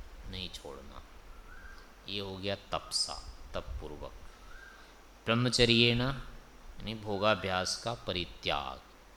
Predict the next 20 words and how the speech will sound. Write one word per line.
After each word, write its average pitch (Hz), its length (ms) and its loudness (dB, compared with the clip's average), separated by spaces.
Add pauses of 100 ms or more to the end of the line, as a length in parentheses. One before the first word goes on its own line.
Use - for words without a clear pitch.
(1700)
अच्छी - 280 -4
अच्छी 90 200 -4
चीज़ें 95 340 -2
फिर 90 140 -8
खाने, 92 440 -6
देखने, 90 400 -8
सुनने 87 380 -6
आदि 87 280 -6
में 98 220 -6 (460)
लग 87 260 0
जाना, 82 500 -2 (420)
ऐसा 87 280 0
नहीं 87 160 -2
होना 80 260 -6
चाहिए। 85 560 -8 (1300)
ब्रह्मचर्य 95 920 0
पूर्वक, 82 500 -4 (160)
विद्याभ्यास 90 1000 -2
पूर्वक 85 380 -8
होना, 82 220 -6